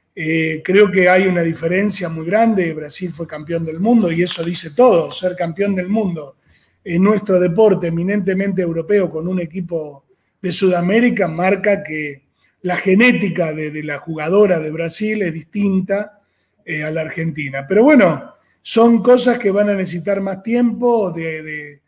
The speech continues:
de trabajo y de selección. Eh, nosotros hemos ido mejorando muchísimo. El equipo que hoy tenemos es mucho más,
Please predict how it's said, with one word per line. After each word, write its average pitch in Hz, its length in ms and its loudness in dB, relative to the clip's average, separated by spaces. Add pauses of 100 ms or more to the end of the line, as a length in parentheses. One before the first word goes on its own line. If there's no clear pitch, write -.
(240)
de 180 140 -2
trabajo 226 760 4
y 185 120 -2
de 165 180 -4
selección. 220 880 -4 (320)
Eh, 170 140 -8
nosotros 185 600 -4
hemos 180 260 0
ido 180 180 -2
mejorando 175 540 -2
muchísimo. 240 800 0
El 160 260 -8
equipo 170 640 -4 (360)
que 175 140 -4
hoy 190 180 4
tenemos 185 600 0
es 160 260 -10
mucho 170 440 -6
más, 170 500 -6